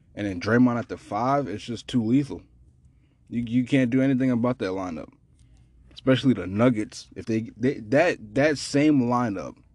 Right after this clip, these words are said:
put up seventy. That's the lineup that put up seventy in eighteen minutes. But I, I don't see a team that can do anything about that lineup.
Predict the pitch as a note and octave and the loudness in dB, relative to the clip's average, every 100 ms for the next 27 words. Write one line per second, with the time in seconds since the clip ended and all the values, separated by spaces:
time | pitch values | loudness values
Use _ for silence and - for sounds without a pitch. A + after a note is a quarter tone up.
0 | _ A#2+ G2+ - - B2 A2+ G2+ - - | _ -8 -8 -8 -6 -2 -2 -4 -10 -18
1 | - - _ _ A#2 C3+ C3+ C3+ D3 C#3 | -20 -20 _ _ -4 0 4 4 4 0
2 | C3 B2 C#3+ C3+ - C3+ B2+ G2 E2 - | -2 -4 -4 -4 -2 -2 0 -2 -8 -18
3 | - G#2 A2+ A#2 A#2+ G#2+ F#2+ - - - | -10 -6 -6 -4 -4 -4 -6 -10 -16 -20
4 | - - - - - - - - - - | -20 -20 -20 -20 -20 -20 -20 -20 -20 -20
5 | - - - - - - - _ A2+ B2+ | -20 -20 -20 -20 -20 -20 -20 _ -2 0
6 | A2+ A#2+ A2+ C3+ C#3 B2+ C#3+ A2 - C#3+ | 0 -4 2 2 2 0 -2 -2 0 0
7 | C#3 A2 G2+ _ - - - A2+ A#2+ A2+ | 2 0 -6 _ -20 -20 -6 -6 -2 -4
8 | G2+ B2 A#2+ B2+ A2 G2+ G2 G#2 - G2+ | 2 2 4 2 0 -8 -6 -6 -4 -4
9 | F#2 A2+ A#2+ E2+ | -4 -4 -4 -8